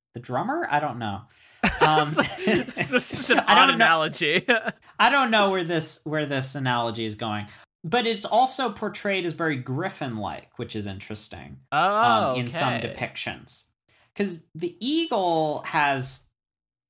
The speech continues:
Speaker 1: the birds of prey have a huge significance in ancient, um, in ancient human civilizations and stuff. You know, there's, even if you, like, look at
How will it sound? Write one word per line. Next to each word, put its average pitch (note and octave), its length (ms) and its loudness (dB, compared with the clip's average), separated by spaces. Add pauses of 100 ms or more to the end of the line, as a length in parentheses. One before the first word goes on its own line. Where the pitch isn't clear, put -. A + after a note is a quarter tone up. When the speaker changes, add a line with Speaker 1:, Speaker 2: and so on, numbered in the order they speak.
(140)
Speaker 1:
the D#3 360 -4
birds A#3 300 0
of E3+ 100 -10
prey E3+ 300 2
have D3 340 0
a B2 40 -8
huge C3+ 340 -4
significance B2+ 760 -6
in A#2 100 -8
ancient, A2+ 840 -8 (100)
um, G#2 540 -2 (680)
in B2+ 100 -2
ancient B2+ 400 -4 (300)
human A2+ 380 -6
civilizations A#2+ 880 -4
and A#2+ 120 -8
stuff. A#2 440 -2
You G3 100 -8
know, C#3 100 -2
there's, C#3+ 440 -4
even B3+ 220 -4
if G#3 160 -6
you, E3+ 200 0
like, C#3 240 0
look C#3+ 220 -6
at A#2+ 460 2